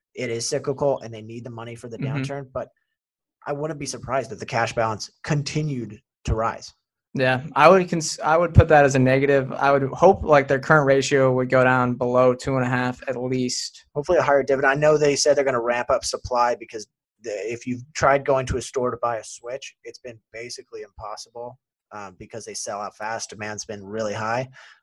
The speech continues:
Speaker 1: Um, and so they've said they're gonna spend a lot more money to ramp up supply of those Switch platforms.
Speaker 2: Yeah, that makes sense. Um, Ian, do you have any thoughts on the capital allocation or?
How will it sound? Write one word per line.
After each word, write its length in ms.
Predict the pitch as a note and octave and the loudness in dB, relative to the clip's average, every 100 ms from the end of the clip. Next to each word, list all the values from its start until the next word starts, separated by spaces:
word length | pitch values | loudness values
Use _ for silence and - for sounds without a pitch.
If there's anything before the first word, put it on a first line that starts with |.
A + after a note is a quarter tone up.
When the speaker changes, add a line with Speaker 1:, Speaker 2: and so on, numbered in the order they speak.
| _ | _
Speaker 1:
Um, 380 | G#2+ A2 F#2 F#2+ _ | -8 -6 -6 -12 _
and 100 | A2 | -10
so 100 | B2 | -6
they've 240 | G#2+ G2+ _ | -6 -8 _
said 340 | - C3 A#2+ | -6 -2 -2
they're 100 | A#2 | -4
gonna 120 | A2 | -8
spend 300 | G2 - A2+ | -12 -10 -8
a 40 | G#2+ | -4
lot 160 | A2 | -6
more 120 | G#2 G#2+ | -6 -10
money 260 | G#2+ G#2 | -12 -12
to 140 | G#2 G#2+ | -12 -12
ramp 340 | G2 G2+ G2 | -10 -10 -8
up 140 | G#2 - _ - | -10 -12 _ -16
supply 800 | - - - G2+ G2+ F#2+ E2+ - _ | -14 -12 -8 -6 -4 -4 -8 -12 _
of 120 | F#2+ F#2+ | -12 -12
those 200 | E2+ F#2 | -14 -14
Switch 340 | - - D2+ - | -14 -16 -18 -16
platforms. 520 | C#2 - - _ _ _ | -16 -16 -20 _ _ _
Speaker 2:
Yeah, 220 | F#3+ C3 | -4 0
that 120 | B2 | 0
makes 220 | B2 B2+ B2+ | 0 -2 -4
sense. 260 | B2+ B2+ - | -8 -6 -6
Um, 260 | B2+ B2+ | -6 -6
Ian, 260 | C3 C#3+ C#3+ | -2 0 0
do 60 | C#3 | 0
you 80 | |
have 140 | C#3 C#3 | -2 -2
any 120 | C#3 | -6
thoughts 400 | C3+ C3+ C3 C3 | 0 0 0 -2
on 180 | D#3 C3+ | -4 -4
the 80 | B2+ | -2
capital 360 | C#3+ C#3 D#3 | 0 2 4
allocation 760 | D3+ D3+ D3 D#3 D3 D#3 D3+ D#3 - | 2 2 4 4 4 0 -2 -2 -6
or? 380 | C3+ B2+ B2 | -6 -4 -6